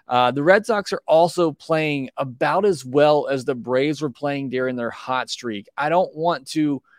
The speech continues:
just make excuses here for the Braves, but the Red Sox are on absolute fire right now. They're trying to prove that their ownership needs to go for it at the trade deadline. They're playing their best baseball at the best possible time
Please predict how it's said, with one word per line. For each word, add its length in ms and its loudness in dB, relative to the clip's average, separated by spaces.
just 240 0
make 180 0
excuses 760 0
here 360 2
for 260 2
the 80 2
Braves, 400 0
but 120 -6
the 100 -4
Red 260 0
Sox 320 0
are 80 0
on 160 -2
absolute 720 -4
fire 480 0
right 200 2
now. 280 0
They're 240 -2
trying 340 -6
to 80 -12
prove 380 0
that 220 2
their 280 -4
ownership 460 -2
needs 260 -10
to 160 -10
go 320 0
for 300 4
it 100 -8
at 180 -2
the 100 -4
trade 340 0
deadline. 420 0
They're 120 -4
playing 420 -4
their 240 0
best 300 0
baseball 520 0
at 120 -6
the 100 -4
best 400 -2
possible 420 -6
time 400 -4